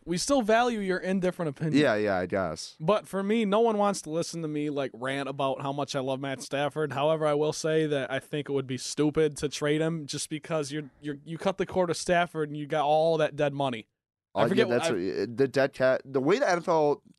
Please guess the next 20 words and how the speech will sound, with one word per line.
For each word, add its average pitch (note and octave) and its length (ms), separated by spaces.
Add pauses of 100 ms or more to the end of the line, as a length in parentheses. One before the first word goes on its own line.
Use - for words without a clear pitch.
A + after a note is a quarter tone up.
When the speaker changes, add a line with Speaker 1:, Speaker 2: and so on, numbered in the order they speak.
Speaker 2:
cap B2 380
works A2+ 360
makes A2+ 240
zero A2+ 340
sense. D2+ 260
Speaker 1:
Yeah, C3+ 220
it, C3+ 140
Speaker 2:
<laughs> - 60
Speaker 1:
it's, C#3+ 160
it's, D#3 220
Speaker 2:
Zero G#3 320
Speaker 1:
it's, E3 100
it's C#3+ 140
dumb. D#3+ 240
I F3 60
Speaker 2:
sense. G3 100
Speaker 1:
agree, A3 160
it's E3+ 120
stupid. C#3+ 440
But, G3 260